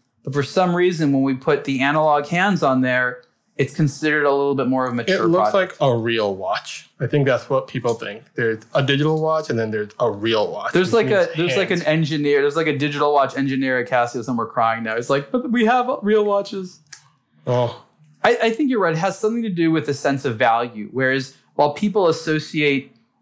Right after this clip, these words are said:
Speaker 1: digital watches with precision and reliability and functionality, they're not necessarily seen as, like, luxury goods.
Speaker 2: Yeah.
Speaker 1: And as we know, there's very few, if any, luxury digital watches. But you put some hands on there and you have more of a three-dimensional effect.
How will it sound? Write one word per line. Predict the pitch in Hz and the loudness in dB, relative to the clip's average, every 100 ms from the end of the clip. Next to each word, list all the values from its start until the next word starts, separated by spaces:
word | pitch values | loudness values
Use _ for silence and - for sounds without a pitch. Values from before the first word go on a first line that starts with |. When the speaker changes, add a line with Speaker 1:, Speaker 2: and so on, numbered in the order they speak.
| _ - | _ 0
Speaker 1:
digital | 156 147 147 131 | 0 2 2 4
watches | 127 131 - 127 | 2 2 -2 -6
with | 117 104 - | -8 -10 -6
precision | 127 - 143 131 139 131 | -6 -2 0 0 0 0
and | 110 117 | -2 -4
reliability | 117 123 127 123 123 131 127 123 | 2 4 4 2 0 -2 -2 -4
and | 110 - | -4 -4
functionality, | 120 - 127 123 120 120 113 - _ | -4 -2 0 2 0 -2 -6 -10 _
they're | - 143 | 0 2
not | 147 151 | 2 0
necessarily | 135 147 - 139 135 127 | -6 -10 -4 -2 -2 -4
seen | - 139 131 | -6 -2 0
as, | 113 113 | -2 -2
like, | 120 107 | -2 -2
luxury | 110 - - 104 | -4 -4 -6 -8
goods. | 104 92 - - - | -6 -8 -8 -18 -4
Speaker 2:
Yeah. | 117 98 - _ _ - | 0 0 -4 _ _ -2
Speaker 1:
And | 123 123 | 0 2
as | 123 135 135 | 2 0 0
we | 151 | 0
know, | 180 185 135 | 2 2 2
there's | 123 117 - - 120 | -2 -6 -12 -18 -4
very | 139 139 135 | -2 0 -2
few, | - 135 | -2 -4
if | 127 | 0
any, | 147 143 123 120 _ _ _ - | 0 0 0 -4 _ _ _ -8
luxury | 127 120 120 - 139 123 | -2 0 0 -2 -2 -4
digital | 110 120 113 113 | -4 -8 -4 -2
watches. | 113 110 107 - - - _ _ - | 2 0 0 -12 -18 -20 _ _ -2
But | 156 | 0
you | 143 | 0
put | 180 - | -2 -2
some | 143 | -2
hands | 123 220 294 262 | 0 2 4 4
on | 175 139 135 | 2 0 0
there | 127 | -2
and | 131 | -2
you | 147 | -4
have | 143 | -2
more | 143 | -2
of | 127 | -2
a | 120 | -4
three-dimensional | 147 135 127 185 - 127 | -4 -2 0 0 0 -4
effect. | 113 117 107 - | 0 0 0 -2